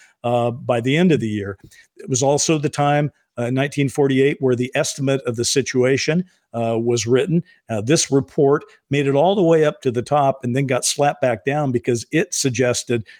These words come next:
that they were probably extraterrestrial. And the person who said that was someone who read the report,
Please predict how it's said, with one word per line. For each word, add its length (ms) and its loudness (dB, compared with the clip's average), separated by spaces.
that 140 -2
they 100 2
were 180 2
probably 720 0
extraterrestrial. 1120 -2
And 80 0
the 60 2
person 340 0
who 80 2
said 340 0
that 160 -2
was 100 -2
someone 220 0
who 140 4
read 260 2
the 120 -2
report, 540 -2